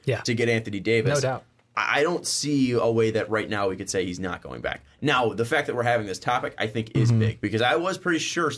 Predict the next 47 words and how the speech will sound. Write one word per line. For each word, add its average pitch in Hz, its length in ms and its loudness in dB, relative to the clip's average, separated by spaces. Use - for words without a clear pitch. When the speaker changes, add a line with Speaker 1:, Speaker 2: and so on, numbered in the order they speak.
Speaker 2:
and 120 120 -8
set, 127 320 0
like, 101 220 -4
when 120 100 -2
he 127 60 -4
said 185 180 0
that 190 160 2
at 120 160 -2
the 113 320 0
meeting 107 540 -2
before 117 240 0
the 113 60 -6
season, 107 400 -2
I - 60 -2
thought - 160 0
he 196 60 -2
was 156 80 0
gonna 147 220 0
stay. - 340 -2
So 135 440 0
I, 127 300 4
I 139 60 2
think 175 300 -6
that, 147 260 2
again, 131 260 -2
it, 104 220 -6
it 123 140 -2
is 143 140 0
in 131 120 0
question 110 460 -2
of 107 220 2
what 120 340 -2
happens 117 360 -2
in 107 40 -2
the 101 80 -4
playoffs 98 360 -2
could - 260 -4
change 95 200 -6
his 85 120 -12
mind. 80 180 -14
Speaker 3:
And 151 140 2
that's 165 260 0
why 165 180 4
I 135 240 0
almost 147 500 2
feel 135 320 0
like 120 420 0